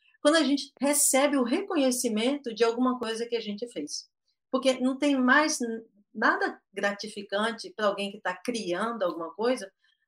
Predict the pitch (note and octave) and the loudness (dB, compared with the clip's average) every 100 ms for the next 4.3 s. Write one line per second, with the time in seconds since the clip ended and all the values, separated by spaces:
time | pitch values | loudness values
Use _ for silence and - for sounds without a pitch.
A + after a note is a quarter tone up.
0 | - B3 C4 C#4+ - C4+ G#3 A3 D4+ B3+ | -6 0 2 2 2 0 4 4 2 0
1 | A#3+ C#4+ - A3 A3+ A3+ - G#3+ G#3+ G#3+ | 0 -2 -6 -10 -10 -12 -12 -12 -12 -14
2 | G3+ G3+ F#3+ _ _ - _ _ - A#3 | -14 -14 -20 _ _ -20 _ _ -8 -4
3 | B3+ C4+ A#3 B3 B3 A3 A#3+ A#3+ A#3+ A#3+ | -2 0 2 0 0 0 0 2 -2 -2
4 | A3+ B3 | -4 -6